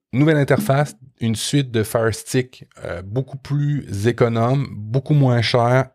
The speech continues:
et, euh, ben, cette nouveauté-là de l'accessibilité à, euh, Logitech et les webcams et, euh, Zoom bientôt qui arrive.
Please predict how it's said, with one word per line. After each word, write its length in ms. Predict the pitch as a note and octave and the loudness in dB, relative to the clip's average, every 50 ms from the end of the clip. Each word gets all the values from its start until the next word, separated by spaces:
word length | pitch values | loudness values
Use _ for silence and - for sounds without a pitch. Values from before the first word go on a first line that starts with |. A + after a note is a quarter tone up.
| _ | _
et, 240 | - B2+ B2+ B2+ B2 | 2 4 4 6 4
euh, 120 | A2+ A2+ G#2 | 4 2 2
ben, 140 | G2 G2+ | 0 0
cette 240 | G2 - A2 - - | 2 2 0 0 0
nouveauté-là 640 | A#2+ G2+ G#2 G#2 G2+ - G#2+ G#2 G2+ G2 G#2+ A2+ A#2 | -4 -2 -2 -2 -2 0 0 0 0 2 0 0 0
de 140 | G#2+ G2+ G#2+ | 0 0 0
l'accessibilité 1000 | G#2+ G#2 G#2 G2+ G#2 A2 A2 - - G2+ - - G2+ G2 G2+ F#2 - A#2+ A#2+ - - | 0 0 0 0 -2 -2 -4 -4 -8 -8 -8 -6 -6 -6 -8 -6 -4 -4 -4 -4 -2
à, 240 | - A2 A2+ A#2 A#2 - - - - - - - - - - | -2 -2 0 -2 -4 -10 -16 -18 -16 -14 -14 -14 -14 -6 -2
euh, 220 | - G2 G2 G2 | 0 2 2 2
Logitech 580 | G2+ A2 B2 A#2 G#2+ G2+ - - A2 B2 B2+ - - | 2 2 2 2 0 -2 -2 -2 -2 -2 -2 -6 -8
et 60 | - | -4
les 100 | G2 G2 | -2 0
webcams 520 | G2+ G#2+ G#2 - - - G2+ G2+ G#2+ A2+ G#2+ - _ _ _ | 0 0 0 0 -2 -2 -2 -2 -2 -4 -8 -12 _ _ _
et, 200 | - G#2 A2 G#2 | -2 0 2 2
euh, 160 | F#2+ F#2 F2 F2 F2 - _ - - | 2 2 0 -2 -6 -10 _ -12 -10
Zoom 300 | F#2+ F#2 A2 C3+ C3+ G#2 | -4 -2 0 0 0 -2
bientôt 420 | G2 F#2+ F#2 G2+ G2 F#2 - A#2+ | -4 -4 -2 -2 -2 -2 -6 -12
qui 200 | B2 - - B2 | -14 -10 -6 -4
arrive. 260 | B2+ C#3+ E3 D3 - | -4 -4 -4 -6 -10